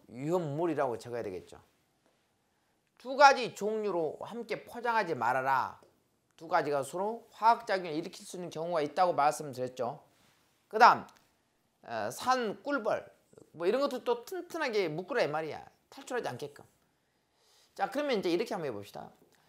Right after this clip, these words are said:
위험물이라고 표시하는 것은 이거란 말이야. 이거 독극물 같은 거. 칼, 에, 기타 이 유사한 것을 갖다가 위험물이라고 하면 안 되겠지. 여기다 위험물 넣으면 안 되는 거죠.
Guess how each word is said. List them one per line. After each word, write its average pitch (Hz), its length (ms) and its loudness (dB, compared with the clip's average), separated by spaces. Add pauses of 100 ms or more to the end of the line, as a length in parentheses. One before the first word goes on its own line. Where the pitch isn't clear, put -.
(320)
위험물이라고 277 920 2
표시하는 269 440 -8
것은 160 280 -8
이거란 143 440 -4
말이야. 87 360 -10 (460)
이거 120 440 -10
독극물 131 380 -12
같은 98 240 -10
거. 196 240 -14 (640)
칼, 277 540 0 (580)
에, 117 200 -8
기타 226 280 -4
이 190 300 -2
유사한 202 280 -2
것을 175 160 -2
갖다가 135 260 -4
위험물이라고 151 640 -4
하면 127 120 -6
안 95 160 -14
되겠지. - 440 -14 (580)
여기다 196 260 0
위험물 151 480 -4
넣으면 135 160 -8
안 92 160 -14
되는 107 220 -12
거죠. - 220 -20